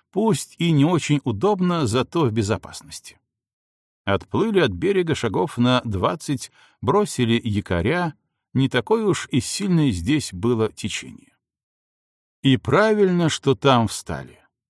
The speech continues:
Утром, едва посветлело, запели над головами ушкуйников пущенные с берега стрелы основной Бердыбеевой рати.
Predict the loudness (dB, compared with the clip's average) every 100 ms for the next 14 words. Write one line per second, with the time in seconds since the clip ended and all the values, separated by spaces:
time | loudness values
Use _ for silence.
0 | _ _ -2 2 2 0 -2 -4 -4 0
1 | 2 0 2 2 2 -2 -4 -8 -4 0
2 | 4 2 2 _ _ -8 2 2 2 2
3 | 2 4 4 2 2 2 2 2 0 2
4 | 2 0 -4 0 2 0 2 0 0 -4
5 | -2 0 0 2 2 2 0 -2 0 2
6 | 0 -2 -4 -2 2 4 4 2 0 _
7 | -2 0 0 0 0 0 2 4 4 2
8 | 2 2 2 0 2 2 0 -2 -4 -10
9 | -16 -18